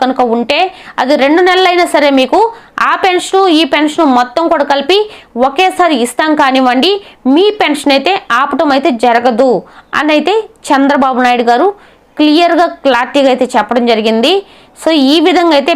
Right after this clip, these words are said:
పెన్షన్దారులకి పెన్షన్ అయితే ఇస్తారు. బీసీలకు మాత్రం యాభై సంవత్సరాలు నిండిన వెంటనే కూడా పెన్షన్ అనేది రావటం జరుగుతుంది. ఆ తర్వాత మామూలు పెన్షను వితంతువులకు,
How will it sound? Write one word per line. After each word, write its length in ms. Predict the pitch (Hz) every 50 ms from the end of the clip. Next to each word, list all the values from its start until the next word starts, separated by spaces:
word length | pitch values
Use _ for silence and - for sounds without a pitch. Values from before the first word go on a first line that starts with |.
| - -
పెన్షన్దారులకి 880 | 262 240 262 - - 285 269 254 220 233 233 233 247 226 220 - 349 359 - -
పెన్షన్ 340 | 226 226 220 226 - 254 226
అయితే 160 | 226 240 240 220 214
ఇస్తారు. 400 | - - - 240 226 220 262 339 392 392 - - - - - - 226 214 214
బీసీలకు 600 | 302 349 392 427 415 - 415 359 370 359 - 277 262 240
మాత్రం 280 | 247 247 247 320 370 415 359 254 233 240 240 240
యాభై 260 | 262 311 349 415 403 - -
సంవత్సరాలు 400 | 359 311 330 302 - 330 302 277 269
నిండిన 280 | 254 254 269 294 285 269 254 220
వెంటనే 340 | 226 233 254 - 269 277 277 277 269
కూడా 160 | 247 254 277 415 494 - - - - - - _ _ -
పెన్షన్ 380 | 277 269 285 285 285 - 311 294
అనేది 260 | 285 269 254 285 381 453 466 - - - - _ - - - 220
రావటం 340 | 220 240 277 285 277 311 302 277 277
జరుగుతుంది. 540 | 254 262 247 277 269 262 247 254 254 339 415 466 480 - - - _ - - - 247
ఆ 20 | 294 359 -
తర్వాత 380 | 381 359 370 359 339 285 - 349 359 359 285 262 262
మామూలు 360 | 269 294 339 370 392 381 302 294 -
పెన్షను 420 | 269 254 262 - - 262 262 220 185 - - - - - _ _ -
వితంతువులకు, 760 | 285 285 349 403 415 392 - 370 330 320 311 294 294 320 359